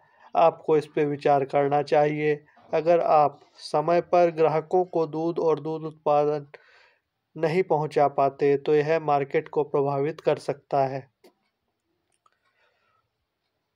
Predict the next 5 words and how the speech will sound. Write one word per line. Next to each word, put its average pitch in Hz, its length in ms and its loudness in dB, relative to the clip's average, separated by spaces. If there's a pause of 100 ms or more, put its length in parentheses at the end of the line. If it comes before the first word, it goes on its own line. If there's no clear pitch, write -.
(560)
प्रौद्योगिकी 175 960 0
और 170 300 -2
ई-कॉमर्स 160 680 0
का 151 160 0
उपयोग 156 640 0